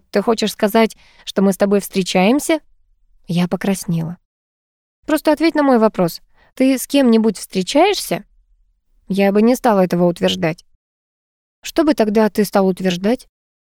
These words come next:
"Что в этом семестре я ходил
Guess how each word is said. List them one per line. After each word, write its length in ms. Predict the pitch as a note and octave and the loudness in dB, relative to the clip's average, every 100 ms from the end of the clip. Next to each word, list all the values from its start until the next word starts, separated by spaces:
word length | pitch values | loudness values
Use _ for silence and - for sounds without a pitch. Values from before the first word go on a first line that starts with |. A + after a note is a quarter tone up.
| _ _ _ | _ _ _
"Что 200 | - A3 | -6 -2
в 80 | G#3 | 2
этом 320 | A#3 A3 G#3 - | 2 2 0 -2
семестре 640 | - B3+ F#4+ - G3+ F3 - | 0 2 2 2 -2 -4 -2
я 180 | B3+ D#4+ | 0 0
ходил 480 | A#3+ G#3+ C4+ C4 | 0 0 2 2